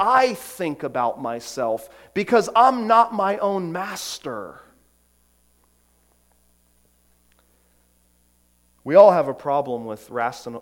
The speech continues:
rationalization, don't we? Isn't it amazing the things we can rationalize? I mean, the Bible says in Proverbs, uh, four, I think it's verse twenty-three,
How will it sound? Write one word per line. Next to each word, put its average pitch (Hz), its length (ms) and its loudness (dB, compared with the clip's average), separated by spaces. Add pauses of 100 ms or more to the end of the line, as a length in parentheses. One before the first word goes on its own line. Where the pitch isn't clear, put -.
rationalization, 113 1160 -8
don't 95 220 -16
we? 180 240 -18 (1080)
Isn't 220 260 -2
it 262 100 0
amazing 156 760 -6
the 139 80 -10
things 131 440 -12
we 131 140 -12
can 131 180 -14
rationalize? 165 1300 -12 (2750)
I 165 60 -8
mean, 170 300 0
the 156 140 -4
Bible 196 380 6
says 180 460 2
in 135 80 -6
Proverbs, 160 840 -2
uh, 120 160 -2
four, 120 600 -2
I - 20 -4
think 156 240 -10
it's 143 100 -14
verse 139 220 -10
twenty-three, 139 720 -10